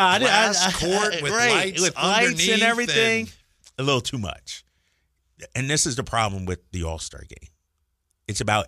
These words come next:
Speaker 1: everything other than the actual game. The actual play on the court. I don't care what kind of court you have.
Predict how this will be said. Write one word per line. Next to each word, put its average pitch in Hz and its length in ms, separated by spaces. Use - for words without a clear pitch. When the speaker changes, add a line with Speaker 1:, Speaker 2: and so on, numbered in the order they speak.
Speaker 1:
everything 156 560
other 104 240
than 92 160
the 80 100
actual 87 420
game. - 300
The 120 120
actual 151 540
play 131 520
on 117 160
the 104 80
court. 98 320
I 254 60
don't 294 140
care 202 120
what 254 140
kind 196 240
of 143 80
court 147 260
you 131 120
have. 98 140